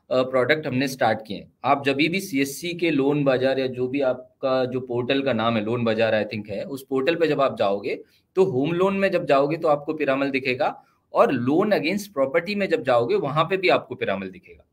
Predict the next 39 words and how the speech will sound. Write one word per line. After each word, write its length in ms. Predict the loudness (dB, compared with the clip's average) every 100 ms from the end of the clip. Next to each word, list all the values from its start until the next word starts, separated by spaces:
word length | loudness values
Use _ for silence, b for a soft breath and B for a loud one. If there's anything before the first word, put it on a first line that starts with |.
| _ _ _ _ _ -10
आपको 440 | -4 -4 -2 -2
ये 140 | 0 0
decide 440 | 2 4 4 4
करना 300 | 0 2 0
है 220 | 2 -2
कि 100 | -2
जो 140 | -4 -4
customer 680 | -4 -8 -8 -4 0 2
है 300 | 2 2 -2
उनकी 460 | -4 -6 -6 -4 -2
requirement 640 | -2 0 2 2 2 0
क्या 100 | -4
है। 120 | -12 -16 _ _
कुछ 160 | -10 -2
customer 380 | -2 0 -4
की 100 | -2
requirement 440 | -2 2 2 0 -2
होती 160 | -2
है 60 | -2
कि 80 | -4
मुझे 200 | -2 -2
घर 220 | 0 0
खरीदना 480 | 0 -2 -2 0 -2
है, 180 | -2 -12 -16
उसको 260 | -10 2
आप 160 | 2 2
home 140 | -2 2
loan 220 | 2 2
में, 220 | 0 -2 b b b b
अ, 80 | 0 2 2 0 -2 -4
lead 240 | -2 0 4
डालोगे, 420 | 2 2 -6 -14 -20
उसका 200 | -4 2
lead 200 | 4 4
home 180 | 2
loan 180 | 2 2
में 80 | 0
आना 160 | -2 -6
चाहिए। 260 | -12 -20